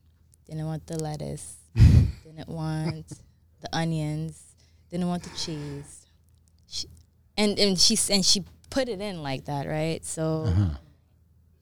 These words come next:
Speaker 1: she just wanted, ideally, she just wanted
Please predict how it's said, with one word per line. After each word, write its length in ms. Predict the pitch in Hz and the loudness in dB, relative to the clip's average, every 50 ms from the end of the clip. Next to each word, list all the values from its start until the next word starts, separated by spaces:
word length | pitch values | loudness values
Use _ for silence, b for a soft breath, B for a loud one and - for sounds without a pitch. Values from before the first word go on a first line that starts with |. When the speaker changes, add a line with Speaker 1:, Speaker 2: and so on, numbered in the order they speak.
| _ _ _ _ _ - | _ _ _ _ _ -10
Speaker 1:
she 160 | - - 180 | -8 -6 -4
just 220 | 170 165 156 - | -4 -4 -4 -2
wanted, 560 | 180 175 175 165 165 156 151 147 156 156 160 - - _ _ _ _ _ _ _ _ _ _ _ _ _ _ - | -2 -2 0 0 0 0 0 -2 -4 -6 -10 -18 -20 _ _ _ _ _ _ _ _ _ _ _ _ _ _ 0
ideally, 440 | 190 196 180 185 247 285 294 254 214 | 0 2 4 6 6 8 8 8 6
she 140 | - - 196 | 6 4 2
just 140 | 170 - | 0 0
wanted 380 | 185 180 175 175 170 165 156 - | 0 0 2 2 2 0 0 -4